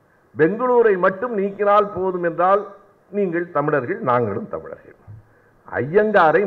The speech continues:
முதலில் நீக்க வேண்டும் என்றால் நீங்கள் திராவிடர்கள். வெறும் பெங்களூரை மட்டும் நீக்கினால் போதாது,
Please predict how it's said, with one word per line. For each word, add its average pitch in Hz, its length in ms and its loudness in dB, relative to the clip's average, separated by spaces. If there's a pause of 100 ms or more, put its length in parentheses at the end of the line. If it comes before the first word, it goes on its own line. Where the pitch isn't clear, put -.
முதலில் 170 400 2
நீக்க 147 300 -2
வேண்டும் 131 240 2
என்றால் 131 320 2
நீங்கள் 123 320 -2
திராவிடர்கள். 76 600 -8 (600)
வெறும் 180 400 6
பெங்களூரை 226 520 8 (200)
மட்டும் 196 320 -2
நீக்கினால் 170 560 0
போதாது, 139 440 4